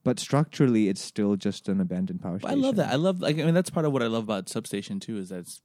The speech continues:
Speaker 2: like, has, like, a grungy vibe.
Speaker 1: Mm-hmm.
Speaker 2: You know, like, a reclaimed area. So that's cool. Is there, like,
Speaker 1: Yeah.
Speaker 2: a black box es-,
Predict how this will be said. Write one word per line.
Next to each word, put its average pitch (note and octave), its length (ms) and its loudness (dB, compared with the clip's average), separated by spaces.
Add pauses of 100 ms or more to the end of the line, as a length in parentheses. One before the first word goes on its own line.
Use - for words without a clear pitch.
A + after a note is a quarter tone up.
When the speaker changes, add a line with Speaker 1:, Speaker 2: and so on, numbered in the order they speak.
Speaker 2:
like, G2+ 140 -14
has, - 180 -18
like, - 80 -14
a D2+ 60 -18
grungy G2 520 -8
vibe. G2 360 -10 (120)
Speaker 1:
Mm-hmm. A2+ 300 0 (300)
Speaker 2:
You F#2+ 80 -8
know, F#2 80 -8
like, F2+ 180 -10
a F#2 100 -12
reclaimed G2 640 -8
area. G2+ 300 -8
So - 140 -12
that's - 120 -10
cool. G2 280 -8
Is B2+ 100 -4
there, D#3+ 100 4
like, D#3+ 120 4
Speaker 1:
Yeah. - 40 0
Speaker 2:
a - 40 -2
black A2+ 260 -2
box B2+ 300 -4 (240)
es-, - 520 -4